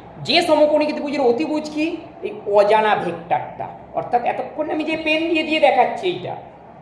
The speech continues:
এই ভেক্টরটা, এটা আসছে কোথা থেকে? একদম মূল বিন্দু থেকে। এই হলো অতিভুজ। এই যে এটা নামছে, this is লম্ব। আর এইটা যে বিন্দুতে মেঝেতে ছেদ করেছে, মূ-, মূল বিন্দু থেকে সেই বিন্দুটা একটা তুমি চক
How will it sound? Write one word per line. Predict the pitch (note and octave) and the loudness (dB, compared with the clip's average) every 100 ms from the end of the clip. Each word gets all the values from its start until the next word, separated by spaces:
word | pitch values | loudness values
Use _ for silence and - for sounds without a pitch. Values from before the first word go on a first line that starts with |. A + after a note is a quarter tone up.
| B3+ | 2
এই | A#3+ | 2
ভেক্টরটা, | G3 - - - - - - - - - - | 2 -2 -4 -8 -10 -12 -14 -18 -20 -20 -6
এটা | G3+ | 0
আসছে | A3+ B3+ D#4+ - | 4 4 2 0
কোথা | E4+ F4 | 2 4
থেকে? | - - | 4 0
একদম | F#3 - G3 - D4+ C#4+ | -2 -2 -2 0 -2 0
মূল | C#4+ C4+ | -2 0
বিন্দু | C4 A#3 | -2 -4
থেকে। | F#3+ C#3+ - - - - - | -6 -8 -10 -16 -18 -20 -8
এই | G#3 B3 | 2 6
হলো | B3 | 6
অতিভুজ। | B3 A#3 A#3 C#4 F3 D3 - - - - - - - | 6 4 0 -2 -6 -10 -12 -18 -20 -20 -20 -8 2
এই | A#3+ C#4+ | 2 4
যে | D#4 | 2
এটা | D4+ | 2
নামছে, | D4 D#4+ F4+ F4 - E3+ - G#3 | 2 4 4 2 -2 -4 -6 -14
this | G#3 | -12
is | B3+ F3+ | -12 -8
লম্ব। | F3 E3+ F3+ F3 - F#3+ F3 C#3+ - - - - - | -2 -2 -2 -6 -2 0 0 -2 -10 -16 -20 -20 -8
আর | G3+ | -6
এইটা | G#3+ A#3 A#3 | -2 2 4
যে | - C#4 | 4 2
বিন্দুতে | D4+ D#4 D#4 | 0 -2 0
মেঝেতে | D#4+ E4 E4+ | 0 0 0
ছেদ | E4 E4+ E4+ | 0 0 2
করেছে, | E4+ D#4+ F#3 D3 - - - | 2 2 -2 -6 -10 -16 -16
মূ-, | - - - E3 F#3 | -16 -16 -16 -12 -6
মূল | A#3 A#3 | -4 -2
বিন্দু | D4 D#4+ | -4 -4
থেকে | D#4+ D#4 | -2 -2
সেই | D#4 C#4+ | 2 0
বিন্দুটা | C#4 D4+ D4+ D4+ | 0 -4 2 4
একটা | D4+ | 4
তুমি | D4+ D4+ | 2 -2
চক | D4 D#4 | 0 4